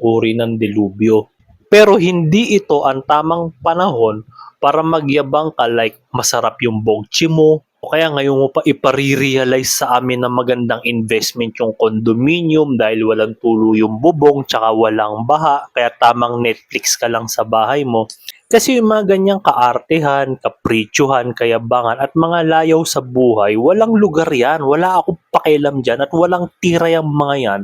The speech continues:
lalo na kapag ikaw mismo. Wag naman sana, knock on wood, eh, makaranas ng mga ganitong uri ng paghihirap, lalo na pag may ganitong may delubyo o bagyo.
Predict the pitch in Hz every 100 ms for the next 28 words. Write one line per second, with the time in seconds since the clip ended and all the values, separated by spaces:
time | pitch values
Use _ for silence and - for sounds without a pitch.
0 | - 165 185 185 - - 160 - 110 135
1 | 131 127 127 - 131 117 98 - - -
2 | - 113 113 127 131 127 160 147 117 110
3 | 110 - 113 113 131 113 113 113 110 _
4 | _ - - 156 151 139 139 135 - 139
5 | 131 131 131 127 127 120 127 127 123 120
6 | 120 113 - 113 113 113 113 110 101 -
7 | 117 113 117 110 - 107 107 104 110 104
8 | 101 107 104 104 101 107 107 147 139 120
9 | 104 101 101 95 107 135 117